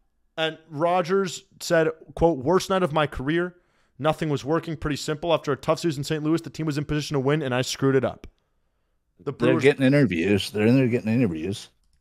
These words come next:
Speaker 2: in the locker room. So Bob, uh, I mean, maybe he's not doing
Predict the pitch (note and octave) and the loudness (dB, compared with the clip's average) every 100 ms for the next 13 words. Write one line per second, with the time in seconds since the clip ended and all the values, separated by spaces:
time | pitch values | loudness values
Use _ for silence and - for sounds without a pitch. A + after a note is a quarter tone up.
0 | _ _ _ _ _ _ _ _ _ - | _ _ _ _ _ _ _ _ _ -6
1 | G#2 G#2+ G#2 B2 A#2+ G2+ F#2 G2+ - G2 | -2 0 4 2 2 -2 -4 -4 -2 -2
2 | G2 G#2 - _ A2 A#2+ A#2 B2 A#2+ A2+ | -2 -4 -10 _ -6 2 4 4 2 -2
3 | G#2 - _ _ _ _ - _ _ _ | -10 -18 _ _ _ _ -20 _ _ _
4 | _ _ _ _ _ _ _ _ _ _ | _ _ _ _ _ _ _ _ _ _
5 | _ _ _ _ _ _ _ _ _ _ | _ _ _ _ _ _ _ _ _ _
6 | _ _ G#2 G2 F#2+ F#2+ G2 G2+ _ _ | _ _ -16 -16 -18 -20 _ _ _ _
7 | _ _ A2 G#2 G#2 G#2 A2 B2 A#2+ G#2 | _ _ -4 -2 2 2 2 4 2 2
8 | A2 G2 G#2+ A2+ C#3+ E3 | 0 0 -2 -2 0 0